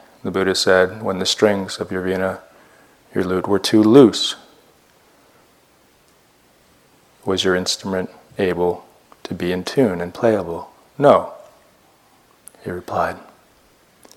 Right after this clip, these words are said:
"And what do you think when the strings of your vina were neither too taut nor too loose,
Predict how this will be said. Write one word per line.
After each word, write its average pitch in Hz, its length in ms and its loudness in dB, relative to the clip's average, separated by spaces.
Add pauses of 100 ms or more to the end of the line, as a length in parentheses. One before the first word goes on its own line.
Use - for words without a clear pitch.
(1000)
"And 131 120 8
what 143 200 10
do 156 60 8
you 151 100 12
think 127 380 2 (100)
when 110 140 4
the 110 80 4
strings 117 540 4
of 101 140 -6
your 101 160 0
vina 98 420 0 (240)
were - 120 0
neither 101 380 0 (640)
too 151 200 2
taut 98 480 0 (220)
nor 107 360 2 (120)
too 139 200 -4
loose, 101 460 -4